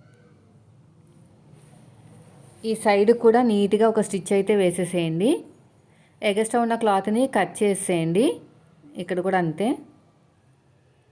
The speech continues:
ఇలా మొత్తం నీట్గా ఇలా కట్ చేసేయండి. ఈ సైడ్ కూడా అంతే, ఈ మిడిల్ ఒక చిన్న టక్ అయితే ఇచ్చేసేయండి. ఇప్పుడు సగానికి ఫోల్డ్ చేసేసుకుని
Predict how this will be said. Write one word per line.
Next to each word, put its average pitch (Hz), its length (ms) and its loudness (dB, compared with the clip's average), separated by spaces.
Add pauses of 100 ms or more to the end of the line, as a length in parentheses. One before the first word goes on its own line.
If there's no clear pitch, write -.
(760)
ఇలా 175 220 -6
మొత్తం 175 380 -6 (120)
నీట్గా 180 340 -2
ఇలా 180 200 -2
కట్ 175 220 -6
చేసేయండి. 175 560 -4 (280)
ఈ - 20 0 (140)
సైడ్ 196 260 2 (120)
కూడా 208 200 4
అంతే, 151 220 -4 (2750)
ఈ 214 140 -10
మిడిల్ 208 240 0
ఒక 220 200 0
చిన్న 202 200 -2
టక్ 190 240 -2
అయితే 196 220 -2
ఇచ్చేసేయండి. 185 640 -2 (520)
ఇప్పుడు 233 220 -2 (120)
సగానికి 220 640 0
ఫోల్డ్ 208 340 2
చేసేసుకుని 208 560 0